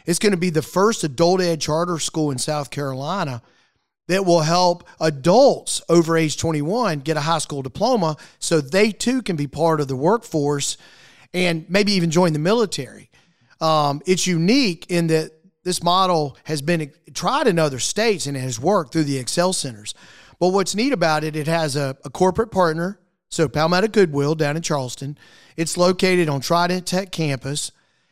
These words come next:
And then, of course, it's gonna be focused on these adults and help them get a diploma. The high school diploma still means something.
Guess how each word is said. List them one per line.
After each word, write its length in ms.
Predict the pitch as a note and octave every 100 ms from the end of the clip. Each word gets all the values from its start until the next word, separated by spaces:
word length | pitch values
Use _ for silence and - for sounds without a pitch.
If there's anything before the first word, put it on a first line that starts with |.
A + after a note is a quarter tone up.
| -
And 120 | D#3+
then, 100 | E3
of 80 | D#3
course, 300 | - E3 -
it's 100 | -
gonna 140 | E3+
be 80 | D#3+
focused 440 | C#3+ E3 D#3+ D#3+ D#3+
on 140 | D3+
these 200 | C#3+ C3
adults 540 | B2 D3 F#3 G#3+ - - - -
and 160 | D#3 D3+
help 320 | D3 G3 A#3
them 220 | F#3+ F3 E3
get 160 | E3+
a 60 | D3+
diploma. 600 | C3+ - F#3 A3+ D#3 B2 - - - _
The 100 | -
high 200 | F3+ A#3+
school 240 | D#4+ D#4+ C4
diploma 440 | F#3+ F3+ A3 C4+
still 240 | - A3+ A3+
means 360 | G3+ C#4 D4+
something. 400 | - B2+ G#2 -